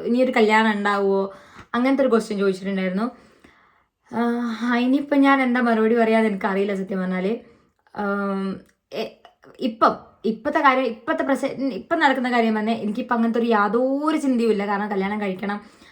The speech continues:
അങ്ങനെയുള്ള ഒരു ചിന്തയും എനിക്കില്ല. എനിക്കൊന്ന് ലൈഫ് സെറ്റിൽഡ് ആവണമെന്നുണ്ട്. അതായത് എനിക്ക് എൻ്റെ മോളെ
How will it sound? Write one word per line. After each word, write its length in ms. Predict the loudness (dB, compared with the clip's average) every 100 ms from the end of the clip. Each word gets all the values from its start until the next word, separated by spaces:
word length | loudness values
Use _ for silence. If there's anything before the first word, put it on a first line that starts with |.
| -12
അങ്ങനെയുള്ള 580 | -2 0 2 2 4 4
ഒരു 340 | 4 2 2 0
ചിന്തയും 360 | 0 0 0 -2
എനിക്കില്ല. 320 | -2 -2 -2 -4 -8 _
എനിക്കൊന്ന് 340 | -8 -4 0 2
ലൈഫ് 260 | 2 2 0
സെറ്റിൽഡ് 460 | -2 -2 -2 0
ആവണമെന്നുണ്ട്. 540 | 0 0 -2 -4 -2 -2
അതായത് 380 | 0 0 0 0 -4 -6 _ _ _
എനിക്ക് 480 | -4 -4 -4 -6 -6 -6 -4
എൻ്റെ 300 | -2 0 2
മോളെ 420 | 0 2 4 4